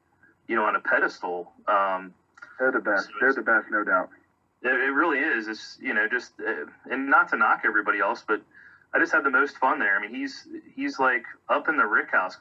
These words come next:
Speaker 1: climbing, you know, climbing up, trying to make everybody happy to find that right barrel. Um, and it, it just, it shows you, like, once you've been there, it's,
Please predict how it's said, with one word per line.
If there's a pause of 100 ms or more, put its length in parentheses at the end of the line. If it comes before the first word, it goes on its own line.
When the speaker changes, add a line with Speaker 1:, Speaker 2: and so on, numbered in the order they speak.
Speaker 1:
climbing,
you
know,
climbing
up, (600)
trying
to
make
everybody
happy
to
find
that
right
barrel. (140)
Um, (140)
and
it, (560)
it
just,
it
shows
you,
like,
once
you've
been
there,
it's,